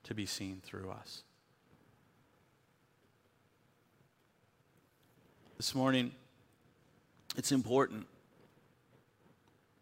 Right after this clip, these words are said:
that we understand that if we continue in our lives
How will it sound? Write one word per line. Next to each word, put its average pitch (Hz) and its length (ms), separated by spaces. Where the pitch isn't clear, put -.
that 123 80
we 127 160
understand 131 640
that 117 60
if 110 100
we 120 100
continue 139 760
in 127 120
our 123 140
lives 113 640